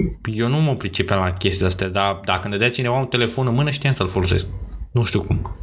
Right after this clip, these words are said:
Poate așa sunt și copiii din ziua de azi. Dar din câte am observat, nu prea sunt. Sunt ăștia care se uită la tot fel de... Uite și sora mea, so-, sora mea se uită la nu știu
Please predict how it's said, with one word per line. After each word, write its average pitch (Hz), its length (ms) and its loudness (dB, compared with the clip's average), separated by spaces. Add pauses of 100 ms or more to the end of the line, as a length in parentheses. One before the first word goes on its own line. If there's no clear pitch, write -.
(140)
Poate 113 200 0
așa 123 160 0
sunt 160 160 -2
și 165 60 -2
copiii 170 260 -2
din 151 100 2
ziua 101 200 2
de 87 60 2
azi. 85 120 -4 (440)
Dar 117 120 0
din 120 100 0
câte 120 120 -4
am 131 140 2
observat, 131 320 0
nu 127 80 0
prea 95 160 0
sunt. 92 220 -2 (260)
Sunt 117 300 -2
ăștia 131 280 0
care 117 160 0
se 113 120 -4
uită 113 600 0
la 104 380 0
tot 110 160 -2
fel 117 180 0
de... 98 200 0 (220)
Uite 139 200 2
și 113 120 -2
sora 120 240 0
mea, 98 100 0
so-, 120 380 -2
sora 127 200 -2
mea 127 100 2
se 117 120 -2
uită 123 180 -2
la 117 260 0
nu 117 160 -2
știu - 140 -8